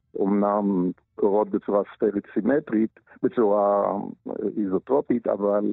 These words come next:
אה, האנרגיה מתועלת, חלק גדול מהאנרגיה מתועלת בצורת איקס ב-, בקרינת גמא, באלומה דקה, ורק אם היא פונה לכדור הארץ אנחנו מרגישים בה.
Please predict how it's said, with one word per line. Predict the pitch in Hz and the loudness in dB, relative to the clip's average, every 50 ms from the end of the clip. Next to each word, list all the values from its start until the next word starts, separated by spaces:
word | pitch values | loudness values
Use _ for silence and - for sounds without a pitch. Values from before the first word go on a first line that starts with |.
| - _ _ - - - - - _ _ _ _ - | -6 _ _ -20 -20 -20 -20 -20 _ _ _ _ -2
אה, | 117 113 110 110 113 113 110 110 | 0 2 2 2 2 2 2 4
האנרגיה | 110 110 113 123 131 143 139 135 127 131 120 | 4 4 4 4 4 2 2 2 2 2 4
מתועלת, | 117 113 107 - - 113 107 117 123 123 113 98 95 - - - - | 4 2 2 2 2 4 4 4 4 4 4 4 2 0 -2 -6 -12
חלק | - - 117 120 123 117 | -4 -2 0 2 2 2
גדול | 107 107 101 113 110 113 | 2 2 4 4 4 4
מהאנרגיה | 113 107 104 104 107 110 120 107 98 | 2 2 2 2 2 2 2 2 2
מתועלת | 95 101 95 - 107 104 104 101 107 104 | 0 0 0 2 2 2 2 2 2 2
בצורת | 98 104 92 - - 117 90 95 104 - - - | 0 0 -2 0 -2 0 2 2 2 2 2 0
איקס | 117 107 - - - - - 98 | 0 0 0 -4 -10 -14 -6 -4
ב-, | 98 98 101 101 98 95 98 101 98 98 95 - | -2 0 0 0 0 0 0 0 -2 -2 -4 -4
בקרינת | 107 101 98 95 95 - - - 104 101 101 98 95 104 | -2 -2 0 -2 -2 -4 -4 -2 0 2 2 0 0 0
גמא, | 131 127 131 135 123 107 107 110 - _ - - - - _ _ _ - | 0 0 2 2 0 0 -2 -4 -8 _ -20 -20 -20 -20 _ _ _ -2
באלומה | 131 117 107 113 110 110 107 110 117 127 131 | 0 2 2 4 4 4 4 4 4 2 2
דקה, | 120 110 - - - - - 120 117 127 147 143 - - | 0 0 -2 -2 -2 0 2 2 2 2 0 -2 -6 -4
ורק | - 104 101 95 110 120 123 - | -2 0 0 2 2 0 2 2
אם | 135 120 | 2 2
היא | 113 113 - | 2 2 0
פונה | - 110 107 110 107 110 | 0 2 2 2 2 2
לכדור | 113 107 - 113 101 107 107 110 107 | 2 2 2 2 2 2 2 4 4
הארץ | 110 117 107 87 - - | 2 2 0 0 0 0
אנחנו | 101 92 87 107 104 92 | 0 0 0 0 -2 0
מרגישים | 98 101 87 90 98 - - - 117 98 95 | 0 -2 -2 -2 -6 -6 -2 0 0 0 0
בה. | 85 | -2